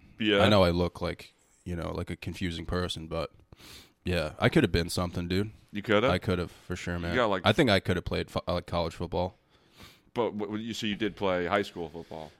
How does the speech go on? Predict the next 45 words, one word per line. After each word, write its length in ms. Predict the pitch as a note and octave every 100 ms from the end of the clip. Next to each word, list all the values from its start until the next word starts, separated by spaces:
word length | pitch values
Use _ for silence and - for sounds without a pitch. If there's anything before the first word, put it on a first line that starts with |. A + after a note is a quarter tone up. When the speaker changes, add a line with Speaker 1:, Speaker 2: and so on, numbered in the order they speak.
| _
Speaker 2:
Yeah, 180 | G2 F#2+
dude. 300 | E2+ E2+ E2 - - - -
Um, 460 | E2+ E2 D#2+ D2 - - - - - - - -
it 60 | -
was, 100 | F2+
like, 120 | E2+
my 140 | E2+
senior 360 | E2+ - F2 E2+
year, 460 | E2+ E2+ E2+ E2 - - -
and, 180 | F2 E2
uh, 220 | E2 C#2+
I 60 | D#2+
played 240 | - F2+
left 300 | E2+ E2+ -
tackle. 440 | E2 E2 E2+ G2 G#2 _ _ - - - _ _ _ _ _ _ _ _ _ _ - -
And 160 | E2+
I 40 | D#2
think 100 | G2
we 40 | G#2
were 40 |
on, 60 | F2+
like, 140 | D#2+
the 60 | -
fifteen-yard 760 | - F2+ - F#2+ E2+ E2 E2+ F#2+
line, 340 | F#2+ G2 A2 - _ _ _ _ _
and, 240 | F2+ E2 E2
uh, 220 | D2+ D2
my 120 | E2+
coach 340 | F2 F#2 F2 -
called 220 | F2 E2+
the 60 | E2+
play 220 | - F2
to 60 |
the 100 | D#2+ D#2
left, 500 | F2 F2 - - - _ _
and 120 | E2+
I 120 | E2 E2
was 220 | D2+ -
<laughs> 40 | -
like, 240 | - - _
I 640 | - _ _ _ _ -
was 60 | E2+
blocking 460 | F2+ F2 F2 F2+
this 160 | F2 -
dude 400 | - E2+ E2+ -